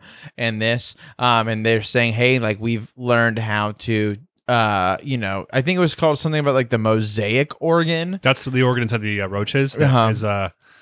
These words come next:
Speaker 2: it's rapid evolution. So it's whatever has allowed them to evolve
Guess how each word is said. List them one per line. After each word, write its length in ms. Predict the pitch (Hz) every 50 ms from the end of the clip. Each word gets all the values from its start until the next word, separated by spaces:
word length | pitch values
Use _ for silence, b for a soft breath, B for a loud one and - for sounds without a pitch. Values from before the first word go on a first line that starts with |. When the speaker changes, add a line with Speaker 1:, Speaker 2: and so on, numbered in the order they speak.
| b b b b b -
Speaker 2:
it's 200 | 113 110 - -
rapid 340 | 110 107 101 104 - 110 107
evolution. 540 | 107 95 98 98 104 98 - 123 120 123 - _ -
So 140 | - 113
it's 180 | 110 - - 120
whatever 320 | 113 113 107 107 104 107
has 140 | 101 98 101
allowed 280 | 98 101 98 98 98 92
them 200 | 101 98 98 -
to 360 | - - 98 95 95 98 - - 101
evolve 640 | 107 104 95 98 95 95 95 95 95 - -